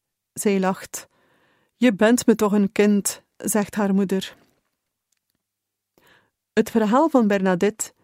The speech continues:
neemt bij de bevolking van Lourdes fantastische proporties aan. Het beven van de procureur wordt een Sint-Vitusdans.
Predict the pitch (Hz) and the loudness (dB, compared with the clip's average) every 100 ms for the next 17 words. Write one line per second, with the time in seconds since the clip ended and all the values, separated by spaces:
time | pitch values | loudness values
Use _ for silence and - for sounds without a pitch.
0 | _ _ - 208 220 277 269 202 208 196 | _ _ -2 0 2 2 2 0 0 0
1 | 185 196 233 277 - 262 220 196 190 220 | -2 0 2 2 2 2 2 2 2 0
2 | 240 214 220 226 _ _ _ - 240 233 | 0 0 -2 -6 _ _ _ 0 2 2
3 | - 269 - 240 - 214 202 - 226 233 | 0 -2 0 -2 0 -2 -4 -2 -2 -2
4 | - 196 - 214 196 190 190 _ _ _ | -4 -6 -6 -4 -2 -2 -4 _ _ _
5 | _ _ _ _ _ _ _ _ _ - | _ _ _ _ _ _ _ _ _ -4
6 | 226 175 214 240 277 302 262 226 214 220 | -4 -2 -2 0 4 4 4 2 0 -2
7 | 214 208 185 202 226 - _ _ _ _ | -2 -2 0 0 0 -4 _ _ _ _
8 | _ _ _ _ _ - 233 - - 233 | _ _ _ _ _ 0 0 2 0 0
9 | - - 240 240 - _ 190 254 277 - | -2 0 2 2 -2 _ -2 0 0 -2
10 | 220 196 196 185 185 - - | -4 -4 -2 0 0 -2 -4